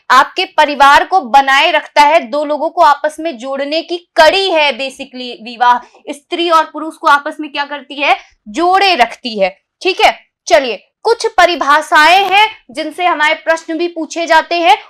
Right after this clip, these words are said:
और इन्हें जानना हमें बहुत जरूरी है। देखिए, परिभाषा को याद करने की एक ट्रिक होती है।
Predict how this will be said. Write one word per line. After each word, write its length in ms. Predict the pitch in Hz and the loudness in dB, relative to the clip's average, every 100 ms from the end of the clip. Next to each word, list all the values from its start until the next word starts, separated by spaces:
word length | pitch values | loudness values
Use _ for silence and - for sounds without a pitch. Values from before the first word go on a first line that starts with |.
| - | 0
और 140 | 320 | 0
इन्हें 340 | 320 330 370 330 | 2 0 0 2
जानना 340 | 269 262 269 | 4 4 2
हमें 280 | 294 269 285 | 0 -2 -6
बहुत 280 | 226 208 196 | -4 -6 -6
जरूरी 360 | 196 185 185 180 | -10 -12 -12 -16
है। 80 | - - - - | -20 -20 -18 -10
देखिए, 180 | 285 392 | -6 -2
परिभाषा 540 | 302 285 262 262 330 | -2 0 0 0 -2
को 120 | 339 | -4
याद 300 | 339 240 254 - | 0 0 0 -2
करने 220 | 262 277 | -8 -8
की 100 | 277 | -12
एक 180 | 277 - | -14 -14
ट्रिक 220 | - 233 226 | -16 -14 -12
होती 280 | 208 208 | -14 -12
है। 60 | 202 | -16